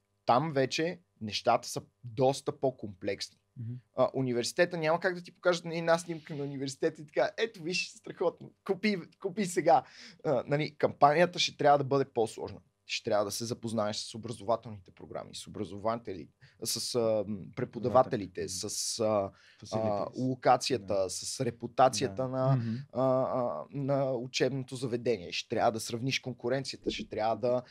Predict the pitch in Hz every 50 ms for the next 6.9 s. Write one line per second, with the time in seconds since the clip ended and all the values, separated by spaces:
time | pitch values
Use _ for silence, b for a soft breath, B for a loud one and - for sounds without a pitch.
0 | B B B B _ - 117 - - 127 135 139 139 135 - - - - - 143
1 | 135 123 113 139 139 139 - - 139 135 - 139 135 - 147 139 139 139 143 B
2 | B B B - - 117 107 - - - 143 143 127 147 143 139 135 131 135 131
3 | 127 127 123 117 120 135 151 147 147 139 139 135 135 131 127 127 127 - - -
4 | - 131 135 - - - - 110 98 - - - 110 - - - 123 117 123 147
5 | 170 175 175 B B B _ - - 151 156 160 170 156 143 143 143 147 143 -
6 | - 165 147 - 143 131 - - 131 135 131 135 - - - - - -